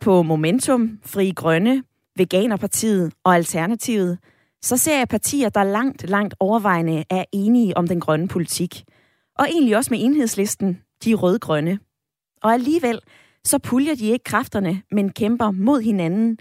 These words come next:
om de samme stemmer. Det skriver Jon Burgvald, klimapolitisk rådgiver for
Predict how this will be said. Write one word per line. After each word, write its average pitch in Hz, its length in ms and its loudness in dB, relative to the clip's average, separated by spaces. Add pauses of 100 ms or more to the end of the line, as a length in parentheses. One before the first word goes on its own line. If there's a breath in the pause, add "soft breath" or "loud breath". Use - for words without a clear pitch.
(140)
om 185 120 0
de 190 120 -8
samme 160 340 -2
stemmer. 165 400 0 (600 loud breath)
Det 196 100 0
skriver 202 320 2
Jon 175 360 0
Burgvald, 196 480 -2 (440)
klimapolitisk 196 1080 -4
rådgiver 175 460 0
for 165 180 -4